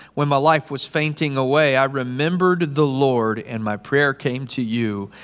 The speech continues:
into your holy temple." I was fainting away, but I remembered the Lord. Do you know what it feels like to feel like you're fainting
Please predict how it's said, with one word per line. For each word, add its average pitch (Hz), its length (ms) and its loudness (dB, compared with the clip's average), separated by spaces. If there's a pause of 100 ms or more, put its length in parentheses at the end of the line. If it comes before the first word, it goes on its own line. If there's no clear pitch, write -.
(160)
into 123 320 -2
your 113 200 2
holy 113 340 0
temple." 98 480 -10
I 101 120 -10
was 104 200 -12
fainting 160 680 0
away, 117 540 0 (580)
but 131 120 0
I 113 80 4
remembered 120 840 0 (340)
the 117 180 -4
Lord. 101 520 0
Do 110 80 -10
you 107 120 -6
know 135 180 2
what 147 140 2
it 131 100 -2
feels 131 360 0
like 127 280 0
to - 100 -6
feel 135 300 -2
like 131 200 -4
you're 101 100 -12
fainting 120 600 -4